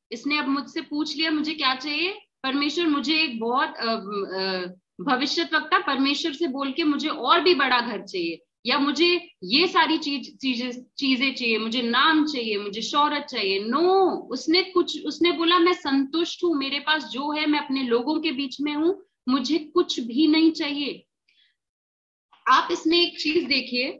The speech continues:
क्या उस स्त्री ने, जैसे कि मैंने शुरू में बोला, क्या उस स्त्री ने उससे जाके मांगा कि "मुझे ये दो"? नहीं, उसने कुछ भी नहीं मांगा उससे, न उसने इच्छा रखी। उसके बोलने पर भी,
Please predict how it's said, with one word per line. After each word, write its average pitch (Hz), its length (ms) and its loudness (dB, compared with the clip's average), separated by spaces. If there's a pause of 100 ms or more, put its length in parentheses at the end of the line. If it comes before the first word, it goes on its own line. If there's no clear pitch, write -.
(280)
क्या 339 180 6
उस 359 260 4
स्त्री 320 300 2
ने, 330 180 6
जैसे 269 260 -4
कि 339 100 2
मैंने 302 240 2
शुरू 285 260 -4
में 285 180 0
बोला, 262 180 -2
क्या 320 200 -4
उस 349 80 -2
स्त्री 302 280 0
ने 349 100 6
उससे 381 240 0
जाके 349 300 2
मांगा 320 300 4
कि 330 140 2
"मुझे 302 220 4
ये 294 180 2
दो"? 269 340 -4 (280)
नहीं, 320 320 6
उसने 330 240 2
कुछ - 280 -4
भी 370 180 8
नहीं 359 140 8
मांगा 302 280 4
उससे, 269 420 -8 (180)
न 240 120 4
उसने 339 400 6
इच्छा 320 340 2
रखी। 339 260 2
उसके 302 220 -2
बोलने 277 500 2
पर 381 200 2
भी, 285 340 -2